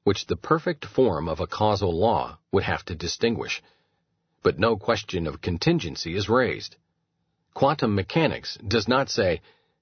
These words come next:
"The individual atoms behave like customers choosing dishes in a restaurant or voters casting their ballots." It says, "The atoms invariably follow a definite pattern."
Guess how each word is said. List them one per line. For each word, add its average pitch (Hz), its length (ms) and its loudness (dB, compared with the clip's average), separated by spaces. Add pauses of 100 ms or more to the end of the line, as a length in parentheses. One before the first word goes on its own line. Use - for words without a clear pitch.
(200)
"The 120 200 2
individual 123 580 2
atoms 101 440 -2
behave 101 480 0
like 82 260 0
customers - 680 -4
choosing 98 380 0
dishes 78 400 -2
in 80 60 -2
a 76 80 -2
restaurant 78 540 -2 (140)
or 90 160 -2
voters 73 380 2
casting 95 440 -2
their 67 120 -4
ballots." 107 520 -4 (560)
It 98 160 2
says, 113 480 0 (340)
"The 104 220 2
atoms 107 500 0
invariably 127 800 4
follow 85 440 0
a 92 60 0
definite 95 460 0
pattern." 120 380 -2